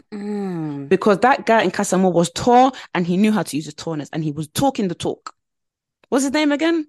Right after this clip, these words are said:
Speaker 2: The ginger one, do you know what I'm talking about?
Speaker 1: Ryan, yeah, Ryan.
Speaker 2: Yes, yes, sir.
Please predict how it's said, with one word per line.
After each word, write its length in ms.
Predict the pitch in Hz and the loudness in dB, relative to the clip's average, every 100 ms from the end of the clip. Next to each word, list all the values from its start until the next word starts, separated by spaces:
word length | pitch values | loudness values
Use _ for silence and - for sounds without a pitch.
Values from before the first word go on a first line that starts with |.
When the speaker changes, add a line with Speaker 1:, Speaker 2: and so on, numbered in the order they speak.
| _ | _
Speaker 2:
The 80 | 226 | -4
ginger 240 | 269 - | 0 0
one, 80 | 202 | 0
do 60 | 185 | 0
you 40 | |
know 60 | 240 | -2
what 60 | |
I'm 180 | 262 285 | -2 -4
talking 40 | - | -2
about? 140 | 190 | -4
Speaker 1:
Ryan, 340 | 196 185 165 | -2 -4 -2
yeah, 400 | 175 185 175 170 170 - | -2 -2 -2 -4 -8 -12
Ryan. 480 | 185 170 165 165 175 _ _ _ - | -10 -8 -8 -10 -12 _ _ _ -14
Speaker 2:
Yes, 640 | 214 330 277 160 - - _ 180 | -6 -2 -2 -4 -12 -14 _ -10
yes, 340 | 208 330 226 | -4 -4 -4
sir. 420 | - 226 185 110 | -8 -6 -6 -8